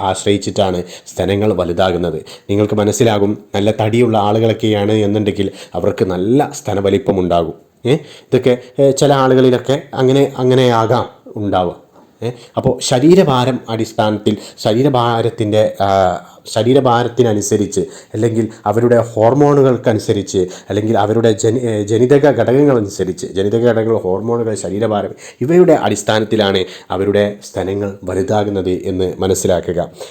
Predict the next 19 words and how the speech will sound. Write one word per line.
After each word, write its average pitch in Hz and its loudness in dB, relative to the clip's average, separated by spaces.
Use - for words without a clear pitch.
മസാജ് 120 0
ചെയ്യുന്നത് 113 2
രക്തചംക്രമണം 110 -2
മെച്ചപ്പെടുത്തുകയോ 101 0
സ്തനാരോഗ്യം 127 2
പ്രോത്സാഹിപ്പിക്കുകയോ 113 0
ചെയ്യാം. 85 -4
പക്ഷേ 107 0
ഇത് 110 4
കൊഴുപ്പ് 135 2
ടിഷ്യൂ 113 0
അല്ലെങ്കിൽ 110 2
ഗ്രന്ഥികളുടെ 117 4
വളർച്ചയെ 101 2
സ്വാധീനിക്കുന്നില്ല 95 -2
എന്ന് 92 -4
മനസ്സിലാക്കുക. 90 -4
അതുകൊണ്ട് 127 4
എന്താണ്? 117 2